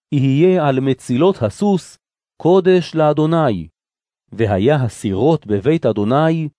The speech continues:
כמזרקים לפני המזבח.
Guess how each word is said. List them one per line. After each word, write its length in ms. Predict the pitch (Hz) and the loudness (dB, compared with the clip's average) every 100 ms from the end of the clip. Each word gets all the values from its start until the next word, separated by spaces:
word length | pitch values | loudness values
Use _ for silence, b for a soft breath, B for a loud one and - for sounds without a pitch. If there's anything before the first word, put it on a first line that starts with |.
| _ _ | _ _
כמזרקים 960 | 156 156 160 131 147 151 - 214 202 | -4 -2 -4 -2 0 0 0 -2 0
לפני 440 | 147 143 - 175 156 | -2 -4 0 0 2
המזבח. 720 | 151 147 117 175 143 85 - | 0 -4 -2 0 0 -4 -12